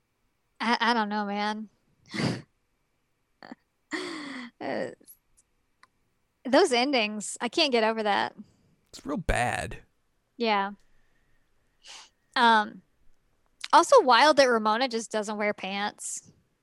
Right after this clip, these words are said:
Speaker 2: I s-,
Speaker 1: at
Speaker 2: she's
Speaker 1: all.
Speaker 2: gotta be cold.
Speaker 1: Yeah, you're in Toronto in the winter. Come on.
Speaker 2: Put some pants on.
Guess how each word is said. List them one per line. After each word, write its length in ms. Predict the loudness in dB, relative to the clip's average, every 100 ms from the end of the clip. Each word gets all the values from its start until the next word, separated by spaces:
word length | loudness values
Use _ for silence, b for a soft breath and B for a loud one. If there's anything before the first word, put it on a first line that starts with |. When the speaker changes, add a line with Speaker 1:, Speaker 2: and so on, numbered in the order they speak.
| _ _ _ -18
Speaker 2:
I 60 | -14
s-, 200 | -14 -16 _ _
Speaker 1:
at 180 | -4 -2
Speaker 2:
she's 100 | 0
Speaker 1:
all. 60 | 0
Speaker 2:
gotta 120 | 0
be 60 |
cold. 420 | -2 -6 -6 -8 B B B B B B B B B B -4 2 4
Speaker 1:
Yeah, 200 | 4 0
you're 180 | 0 2
in 60 | 2
Toronto 460 | 0 2 2 2
in 80 | -2
the 80 | -4
winter. 320 | -4 -6 -8 -8
Come 120 | -4
on. 260 | -4 -6 -10 -20 _ _ _
Speaker 2:
Put 120 | -14
some 80 | -8
pants 300 | -8 -8 -10
on. 220 | -16